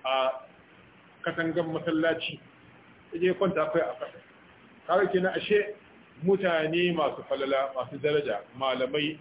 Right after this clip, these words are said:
da almajiransu, da salihan bayi, da masu tsantseni,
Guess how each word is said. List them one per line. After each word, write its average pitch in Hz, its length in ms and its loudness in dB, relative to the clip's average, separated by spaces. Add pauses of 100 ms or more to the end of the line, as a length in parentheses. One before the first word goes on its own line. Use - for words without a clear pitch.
(100)
da 147 100 -6
almajiransu, 139 800 -4 (100)
da 123 140 -8
salihan 135 480 -2
bayi, 151 420 2
da 139 80 -8
masu 131 240 -2 (120)
tsantseni, 160 520 -4